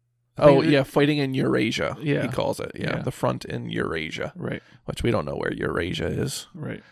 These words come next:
Speaker 2: Um, we can
Speaker 1: It's
Speaker 2: kinda figure it out.
Speaker 1: Yeah. I mean, you would think it'd be, like, the kind of countries between, you know, the eastern or the western end of Russia and
Speaker 2: Right.
Speaker 1: kind of Czechoslovakia and those sorts of things is
Speaker 2: Yeah.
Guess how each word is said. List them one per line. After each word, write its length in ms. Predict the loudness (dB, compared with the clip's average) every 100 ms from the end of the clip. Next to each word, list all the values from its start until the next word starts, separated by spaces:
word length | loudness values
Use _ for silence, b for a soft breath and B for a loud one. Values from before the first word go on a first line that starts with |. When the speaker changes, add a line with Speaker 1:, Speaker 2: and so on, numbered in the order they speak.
| _ -6
Speaker 2:
Um, 320 | -4 -4 -8 -14 _ -6
we 100 | -2
can 160 | -2 -2
Speaker 1:
It's 180 | -6 -10
Speaker 2:
kinda 200 | -4 -4
figure 320 | -2 -6 -4 -4
it 80 |
out. 260 | -4 -6 -10 b b
Speaker 1:
Yeah. 320 | -2 0 0 -2
I 40 | -2
mean, 220 | 0 2
you 80 | 2
would 100 | 0
think 160 | -2 -4
it'd 80 |
be, 140 | -4 -4
like, 220 | -4 -4
the 340 | -4 -4 -4 -6
kind 240 | -8 -6
of 220 | -8 -10 -8
countries 500 | -4 -4 -2 -4 -4
between, 640 | -6 -6 -6 -6 -6 -8 -12 -20 B B B B B B
you 80 | -2
know, 160 | 0 0
the 340 | -2 -4 -6 -12 _ _
eastern 540 | -4 -2 -4 -8 -8 -2
or 100 | 2
the 60 |
western 460 | 4 2 0 -4 -2
end 240 | -4 -4
of 180 | -4 0
Russia 580 | 0 2 0 0 0 -2
and 300 | -4 -8 -6 -2
Speaker 2:
Right. 100 | -2
Speaker 1:
kind 140 | -2
of 180 | -6 -12 -20 _ -8
Czechoslovakia 760 | -6 -6 -6 -4 -4 -6 -8 -8
and 120 | -8
those 160 | -10
sorts 240 | -10 -10 -10
of 100 | -12
things 360 | -10 -10 -10 -10
is 120 | -6
Speaker 2:
Yeah. 180 | -4